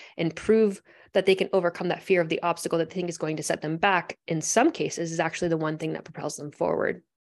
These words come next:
And so for me, I'm constantly looking at,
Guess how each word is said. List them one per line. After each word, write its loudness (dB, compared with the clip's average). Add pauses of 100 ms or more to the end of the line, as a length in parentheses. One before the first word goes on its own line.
(160)
And 4
so 8
for 2
me, 6 (280)
I'm 2
constantly 0
looking 0
at, -2